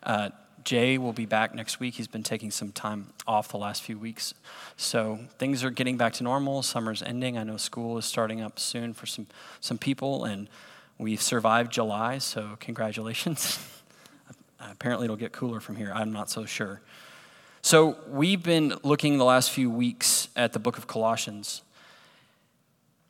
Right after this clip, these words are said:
at what Paul has to say to us through this letter, this ancient letter, and how it might speak something to us about where we live and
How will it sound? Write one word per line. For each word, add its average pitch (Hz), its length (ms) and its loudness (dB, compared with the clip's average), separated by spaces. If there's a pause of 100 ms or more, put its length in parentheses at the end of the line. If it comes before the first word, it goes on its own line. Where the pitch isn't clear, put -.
(440)
at 127 100 6
what 127 140 4
Paul 139 260 8
has 127 200 4
to 123 60 0
say 120 280 2
to - 220 -2
us 135 400 6
through 147 380 0
this 123 320 2
letter, 120 500 4 (260)
this - 200 -4
ancient 127 380 -2
letter, 110 240 -6
and 113 120 -8
how 123 260 2
it 120 140 -4
might 117 380 -4
speak - 320 -2
something 117 300 -6
to 110 120 -4
us 117 220 -2
about 110 300 -4
where 117 180 -6
we 120 160 -4
live 110 340 -6
and 107 240 -10